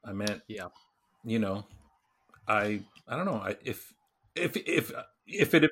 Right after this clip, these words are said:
Speaker 1: you know, eventually they would bring that in, and, you know, if you're a, you won't be spending twenty dollars, right, Carlos, for a movie, you can get a
Speaker 2: <laughs>
Speaker 1: deal.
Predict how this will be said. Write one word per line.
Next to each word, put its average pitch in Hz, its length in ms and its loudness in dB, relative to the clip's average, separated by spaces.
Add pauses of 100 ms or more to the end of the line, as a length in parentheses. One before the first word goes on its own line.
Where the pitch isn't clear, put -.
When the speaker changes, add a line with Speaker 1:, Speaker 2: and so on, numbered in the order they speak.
(120)
Speaker 1:
you 170 140 4
know, 135 80 8
eventually 135 500 8
they 104 320 4
would 107 380 2
bring 120 220 4
that 104 120 6
in, 104 140 6
and, 98 140 -2 (140)
you 104 120 -2
know, 92 100 0
if - 140 -8
you're 95 180 2
a, 87 120 -4 (600)
you 117 80 2
won't 107 100 4
be 107 60 4
spending 107 300 2
twenty 110 240 2
dollars, 95 480 6 (160)
right, 95 200 -2
Carlos, 95 300 0
for - 180 -4
a - 20 2
movie, 98 380 2 (440)
you 120 80 0
can 107 60 6
get 101 160 6
a 101 40 2
Speaker 2:
<laughs> - 0 -
Speaker 1:
deal. 101 400 6